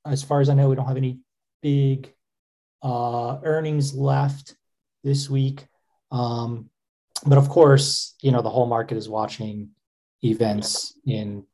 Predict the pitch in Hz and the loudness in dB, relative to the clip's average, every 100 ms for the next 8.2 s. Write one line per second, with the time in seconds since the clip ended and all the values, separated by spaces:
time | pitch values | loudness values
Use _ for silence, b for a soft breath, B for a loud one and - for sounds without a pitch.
0 | _ 156 143 135 123 120 117 113 117 120 | _ 6 6 6 4 4 2 2 0 0
1 | 120 113 113 117 135 107 107 104 - _ | -2 -4 -6 -6 -6 -8 -8 -10 -12 _
2 | - 131 117 117 104 110 117 104 - - | -2 -2 0 -2 -2 -2 -4 -4 -8 -8
3 | 120 110 107 107 107 101 110 101 - - | -2 -2 -2 -4 -6 -6 -8 -8 -12 -14
4 | 95 92 b b b b b _ - 98 | -14 -18 b b b b b _ -10 -8
5 | 101 120 104 135 117 127 139 - 95 - | -10 -10 -8 -6 -6 -6 -6 -6 -6 -4
6 | 135 120 120 131 B B - 143 - 180 | 0 4 4 4 B B 4 6 8 8
7 | 156 143 139 127 135 113 120 117 113 107 | 8 8 8 6 4 2 -2 -2 -4 -4
8 | 117 | -6